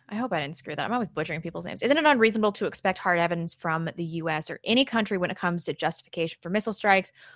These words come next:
Wouldn't that give up the source of that info?" Well, when they were saying that they were sure it was Assad, they certainly didn't have a problem giving up the source. So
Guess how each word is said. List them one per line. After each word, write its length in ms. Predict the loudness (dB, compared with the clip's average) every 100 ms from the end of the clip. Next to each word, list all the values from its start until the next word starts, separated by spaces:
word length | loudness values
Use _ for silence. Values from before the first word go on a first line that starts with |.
| _
Wouldn't 260 | 6 6 8
that 200 | 6 6
give 160 | 6
up 160 | 6 4
the 80 | -2
source 420 | -2 0 0 -2
of 100 | -4
that 220 | -2 -2 -2
info?" 320 | -6 -4 0
Well, 460 | 6 8 10 6 2 _
when 100 | 2
they 100 | 6
were 120 | 6
saying 240 | 8 6 6
that 100 | 4
they 100 | 4
were 120 | 2
sure 340 | 2 4 6
it 100 | 6
was 140 | 2 0
Assad, 400 | 2 6 6 6
they 100 | 2
certainly 440 | 2 0 0 -4
didn't 220 | -2 -2 0
have 120 | -2
a 60 |
problem 360 | 0 2 2 0
giving 220 | -4 -4
up 120 | -6
the 80 | -8
source. 400 | -6 -2 0 -2
So 360 | -2 0 0